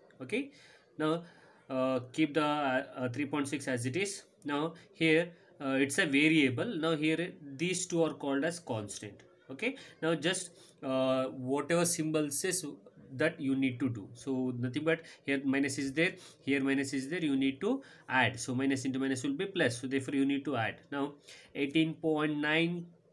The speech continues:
plus two point five is equals to twenty-one point four. Right, children? Here you need to observe the one thing that, uh, here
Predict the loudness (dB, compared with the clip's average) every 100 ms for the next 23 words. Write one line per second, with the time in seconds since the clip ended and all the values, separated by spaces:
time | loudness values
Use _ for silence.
0 | _ 4 6 6 2 -4 0 0 0 -4
1 | -2 0 0 -4 -4 -2 -2 -4 -18 _
2 | _ _ _ _ -20 -2 2 2 2 2
3 | 2 0 -4 -2 0 0 0 -6 -20 _
4 | -6 2 2 2 -2 -2 0 0 -2 -2
5 | 0 0 -2 -6 -6 -2 0 0 -2 -6
6 | -16 -20 _ _ _ _ _ -20 -10 -10
7 | -10 -20 _ _ _ _ _ _ _ -4
8 | -2 2 2 2 -2 -12 _ _ _ -20
9 | _ _ _ _ _ _ -20 -6 2 4
10 | 4 2 -8 _ -2 2 2 2 0 0
11 | -4 -6 -6 2 0 0 -6 -2 0 2
12 | 0 0 -2 -2 -12 -2 2 2 -2 -16
13 | _ _ _ -2 2 2 0 -4 -16 _
14 | _ 2 2